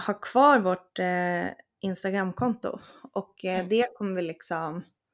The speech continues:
Speaker 1: eh, ändra formatet för lite. Så att, eh, Instagram kommer liksom bli mer aktivitet, mer interaktion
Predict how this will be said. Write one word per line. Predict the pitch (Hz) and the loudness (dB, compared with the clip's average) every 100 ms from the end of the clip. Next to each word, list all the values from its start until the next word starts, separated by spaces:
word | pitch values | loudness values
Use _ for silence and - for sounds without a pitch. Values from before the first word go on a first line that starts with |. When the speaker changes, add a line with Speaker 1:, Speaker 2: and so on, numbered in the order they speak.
| _ _ _ _ _ _ _ _ _ _ _ - | _ _ _ _ _ _ _ _ _ _ _ -14
Speaker 1:
eh, | 52 50 50 50 50 - - - | -10 -8 -10 -10 -10 -12 -8 0
ändra | 220 190 170 175 202 196 196 | 2 2 -2 -6 -4 0 0
formatet | 196 196 196 185 196 - 349 | 0 -2 -2 0 -2 -4 -6
för | - 320 | -2 -2
lite. | 320 311 311 415 - _ - | -2 0 0 0 -6 _ -16
Så | - 208 | 0 2
att, | 208 - 202 | 2 -2 2
eh, | 196 196 190 - | 4 4 2 -2
Instagram | 233 240 240 233 254 269 262 | 0 0 0 2 4 4 2
kommer | 233 208 | 0 0
liksom | 185 180 180 175 | -2 -4 -6 -4
bli | 170 165 165 170 - - _ _ _ _ _ _ _ _ _ _ | -2 0 0 -2 -4 -12 _ _ _ _ _ _ _ _ _ _
mer | 208 233 247 226 | 0 2 4 4
aktivitet, | - 214 - - 202 196 - - 175 170 160 - - - - _ | 4 0 -2 -4 -2 -2 -4 -8 -4 -2 -4 -6 -16 -20 -20 _
mer | 185 185 175 165 - | -8 -4 -2 -4 -6
interaktion | 180 170 - 180 165 170 - - 285 - 185 | -8 -8 -8 -6 -6 -6 -10 -6 -6 -4 -8